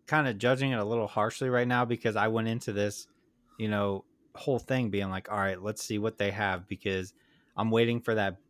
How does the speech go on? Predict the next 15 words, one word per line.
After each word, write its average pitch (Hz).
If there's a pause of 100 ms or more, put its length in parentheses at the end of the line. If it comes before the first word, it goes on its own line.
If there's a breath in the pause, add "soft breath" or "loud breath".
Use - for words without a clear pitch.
(240)
big 131
Halo 120
trailer 101
that's 98
gonna 98
blow 101
me 104
away 101
and 90
be 95
like, 92
"All 98
right, 92
this 95
is, 92